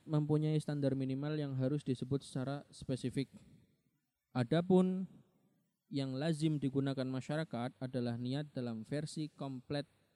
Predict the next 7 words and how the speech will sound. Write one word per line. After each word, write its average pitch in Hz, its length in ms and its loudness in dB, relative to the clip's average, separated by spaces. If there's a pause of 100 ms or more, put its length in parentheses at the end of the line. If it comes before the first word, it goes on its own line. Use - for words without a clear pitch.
(480)
dengan 117 320 -2
dilengkapi 123 640 -4
kesunahan-kesunahan 123 1400 -8
lainnya. 107 560 -14
Wallahu 117 480 -2
a'lam 113 240 -6
bishawab. 110 560 -8